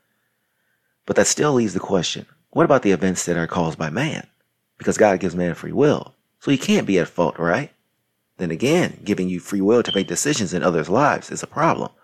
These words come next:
And once you introduce logic into the equation, the beliefs comes difficult, simply because we would have to place the blame in the direction of God no matter how you look at it.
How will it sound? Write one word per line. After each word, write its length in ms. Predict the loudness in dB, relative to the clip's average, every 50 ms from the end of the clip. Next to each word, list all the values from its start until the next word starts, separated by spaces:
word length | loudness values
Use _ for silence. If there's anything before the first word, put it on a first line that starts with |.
| _ _ _ _ _ _ _ _ _ -2
And 160 | 0 2 4
once 200 | 4 4 4 2
you 60 | 0
introduce 400 | -2 -2 -2 -2 0 -2 -2 -2
logic 400 | -2 0 2 2 2 2 0 -2
into 180 | -4 -4 -4 -4
the 120 | -4 -4
equation, 500 | -4 -2 -2 0 0 -2 -2 -6 -10 -12 _ _ _ _ _ _ _ -6
the 80 | -4
beliefs 300 | -4 -2 -2 -2 -4 -4
comes 280 | -6 -4 -4 -4 -6 -4
difficult, 540 | -2 0 0 0 -2 -6 -12 -12 -14 -16 -18 _ _ _ _ _ _ _ _ _ _ _ -6
simply 280 | 0 2 4 4 4
because 520 | 4 4 2 2 4 4 6 4 4 0 -6 _ _ _ _ _ _ _
we 100 | 2 4
would 120 | 4 4 4
have 140 | 4 0 -2
to 60 | -4
place 220 | -4 -2 -2 -2
the 120 | -2 -2 2
blame 260 | 2 2 2 2 0
in 80 | -2
the 60 | -2 -2
direction 380 | -2 -2 -2 -2 -4 -6 -8
of 120 | -10 -2 2
God 320 | 4 6 6 4 2 -2
no 100 | -6 -4
matter 200 | -4 -4 -4 -6
how 160 | -6 -4 -4
you 200 | -4 -4 -4 -2
look 220 | -2 -2 -2 -2 -4
at 100 | -6 -8
it. 100 | -10